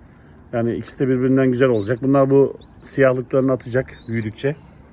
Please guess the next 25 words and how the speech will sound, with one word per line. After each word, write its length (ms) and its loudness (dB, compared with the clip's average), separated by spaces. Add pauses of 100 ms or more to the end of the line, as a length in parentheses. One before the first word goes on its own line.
(500)
Çok 200 -6
güzel 200 0
yavru 260 2
olacak. 240 -6 (640)
Geç 180 0
baba, 140 2
bir 80 -2
poz 200 2
ver 140 4
bakayım, 220 -4
şuraya 180 0
geç. 200 -4 (840)
Gel, 140 4
gel, 120 0
buraya 160 0
kadar 180 0
gel 160 -2
ama 160 -4
reis. 280 -6 (1040)
Ya 120 -4
babamı 300 0
da 60 0
şöyle 180 0
çekeyim 320 -4
yavrularıyla. 540 -2